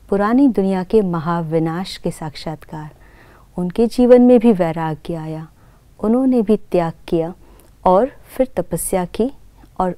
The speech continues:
उस तपस्या के आधार से सबकी सेवा कर रहे हैं। तो जब तक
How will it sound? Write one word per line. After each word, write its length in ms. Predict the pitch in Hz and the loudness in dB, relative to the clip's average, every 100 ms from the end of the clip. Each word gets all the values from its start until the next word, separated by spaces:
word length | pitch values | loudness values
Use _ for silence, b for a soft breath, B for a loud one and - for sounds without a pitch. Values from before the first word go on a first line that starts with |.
| - | -4
उस 200 | 262 - | -4 -2
तपस्या 480 | 202 190 180 - 196 | -8 -6 -8 -8 -6
के 180 | - 226 | -2 -2
आधार 560 | - 175 160 143 190 | -2 -6 -4 -6 -6
से 240 | 214 - 151 b b b b - | -8 -8 -10 b b b b -8
सबकी 320 | 196 - 226 | -8 -4 -6
सेवा 400 | 240 - 156 156 | -6 -4 -4 -4
कर 220 | 147 156 | -8 -10
रहे 160 | 147 147 | -10 -12
हैं। 260 | 135 156 - - b b b b b b b - - | -12 -14 -16 -20 b b b b b b b -8 0
तो 120 | 294 - - | 0 0 -4
जब 200 | - 240 240 - | 4 4 4 4
तक 140 | 294 | 4